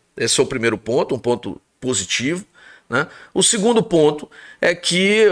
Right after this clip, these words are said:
fosse analisado pelo Congresso a questão da proposta duzentos e trinta, lá, salvo engano, é esse o número da proposta,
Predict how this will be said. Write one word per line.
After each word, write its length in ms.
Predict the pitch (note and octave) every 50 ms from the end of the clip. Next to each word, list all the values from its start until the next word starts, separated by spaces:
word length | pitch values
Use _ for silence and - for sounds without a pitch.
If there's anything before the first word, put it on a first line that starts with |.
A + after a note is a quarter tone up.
| D3+ - - -
fosse 360 | - - F3+ F#3+ - - G#3+
analisado 680 | F3+ F3 F#3 F#3+ F#3 D#3+ B2 - C#3 C#3+ C#3+ D3+ E3+
pelo 260 | - - G#3 - - -
Congresso 640 | G#3 G3+ E3 C3+ C3 B2 C3 D3 D3+ - - - -
a 80 | D3 C#3+
questão 640 | - F#3 D#3+ - - - - D3 D3 E3 E3 E3 - _ _ _ _ _
da 160 | - A#2+ C3+
proposta 480 | C3+ - - - - C3+ C3 - C#3 B2
duzentos 360 | A#2 B2 A2 C3 C3 B2 A2+
e 40 | G#2
trinta, 440 | - - A2 C#3 D#3+ D#3 - - F#2
lá, 160 | A2 B2 B2
salvo 260 | - - B2+ C3+ C3+
engano, 320 | A2+ G2 B2+ C#3 C#3 C3 G#2+
é 60 | A#2
esse 260 | D3 C#3+ - - A2+
o 80 | F#2+ F#2+
número 320 | G#2+ B2 C#3 C3 G2 G2
da 80 | F#2 -
proposta, 540 | - C#3 - - - B2 C3+ C#3+ - -